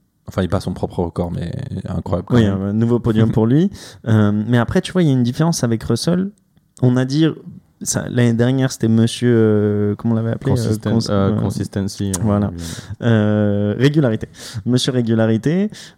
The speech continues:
Speaker 2: Euh, et là, en fait, on voit, c'est pas la première fois de la saison où il a une meilleure, un meilleur rythme et au final, il finit pas devant. Euh, il se fait passer par Leclerc, Russell, là, et à la fin, erreur de concentration, il touche juste un petit peu le, le mur et il finit,
Speaker 3: Norris
Speaker 2: euh,
Speaker 3: le
Speaker 2: tout
Speaker 3: touche
Speaker 2: droit.
Speaker 3: aussi, le mur, hein, c'est pas de chance, hein. Lui, il
Speaker 1: Ouais.
Speaker 3: le touche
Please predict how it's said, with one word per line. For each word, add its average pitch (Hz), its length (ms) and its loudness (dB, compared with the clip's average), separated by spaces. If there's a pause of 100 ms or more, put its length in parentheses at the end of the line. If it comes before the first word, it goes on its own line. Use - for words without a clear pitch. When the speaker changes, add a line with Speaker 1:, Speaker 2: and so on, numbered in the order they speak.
Speaker 2:
Euh, 104 500 2 (140)
et 123 100 2
là, 151 120 2
en 160 80 0
fait, 180 360 -2
on 120 160 2
voit, 165 380 0
c'est - 160 -4
pas 165 100 0
la 156 80 2
première 147 240 0
fois 151 120 -2
de 139 40 0
la 139 80 2
saison 151 320 0
où 120 60 4
il 110 80 4
a - 40 6
une 113 220 4
meilleure, 165 760 2
un 127 120 2
meilleur 147 360 4
rythme 170 400 -2 (180)
et 165 200 4
au 160 120 2
final, 160 300 0
il 156 60 2
finit 135 260 0
pas 147 140 2
devant. 156 280 0 (400)
Euh, 101 460 0
il 120 80 -2
se - 80 -4
fait 110 100 0
passer 123 260 -2
par 107 160 0
Leclerc, 156 400 2
Russell, 143 320 0
là, 180 340 0
et 117 120 2
à 104 60 2
la 98 120 -2
fin, 165 340 -2
erreur 113 240 2
de 110 100 0
concentration, 107 640 -2
il 139 100 0
touche - 300 -4
juste 123 260 -6
un 120 140 0
petit 113 160 -6
peu 117 140 -2
le, 107 260 2
le 104 120 2
mur 135 360 2
et 113 80 0
il 107 100 -2
finit, - 220 -2
Speaker 3:
Norris 113 240 4
Speaker 2:
euh, 104 60 2
Speaker 3:
le 110 60 0
Speaker 2:
tout - 60 -6
Speaker 3:
touche - 100 0
Speaker 2:
droit. 104 80 0
Speaker 3:
aussi, 135 180 -4
le 135 60 -2
mur, 101 140 -2
hein, 87 120 -6
c'est 92 140 -12
pas 98 120 -4
de - 60 -8
chance, 120 280 -6
hein. 104 100 -2
Lui, 101 120 2
il 110 40 6
Speaker 1:
Ouais. 101 60 6
Speaker 3:
le 98 60 0
touche - 240 -6